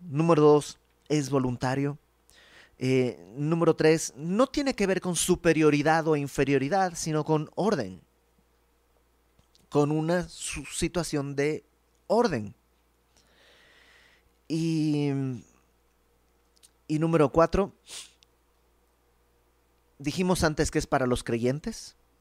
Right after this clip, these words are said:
pero ahora déjame decirlo de esta manera, es para todos los creyentes. No hay un creyente que no esté llamado a someterse a los demás. No importa la edad, no importa el, la posición social, no importa el conocimiento bíblico,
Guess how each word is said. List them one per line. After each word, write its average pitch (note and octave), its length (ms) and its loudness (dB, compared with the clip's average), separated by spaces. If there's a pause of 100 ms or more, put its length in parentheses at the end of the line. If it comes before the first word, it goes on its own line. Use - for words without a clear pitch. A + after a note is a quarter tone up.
(140)
pero C3 160 4
ahora C3+ 160 6
déjame B2+ 280 -2
decirlo A2+ 340 -2
de - 20 0
esta A2 140 -8
manera, A2 420 -6 (240)
es D#3+ 320 0
para A#2+ 400 -4 (240)
todos D#3 640 4
los B2 600 0
creyentes. A#2 680 -10
No D3+ 220 0
hay D#3+ 200 0
un F3+ 200 -2
creyente D#3 680 -4
que C3+ 140 -8
no C3+ 180 -4
esté D3+ 260 -4
llamado A2+ 520 -4
a A2+ 80 -4
someterse C3+ 720 -6
a A#2+ 100 -4
los A2+ 220 -6
demás. D#3 560 -10 (1800)
No D3 160 0
importa D3+ 460 2
la B2 120 -2
edad, F#3 540 -4
no C#3 280 -8
importa B2 760 -4
el, G#2 380 -8
la G#2 160 -4
posición A#2+ 440 -6
social, D#3 680 -2
no D3 60 -6
importa D3 340 -6
el D3 80 -6
conocimiento A#2+ 720 -6
bíblico, F3+ 580 -4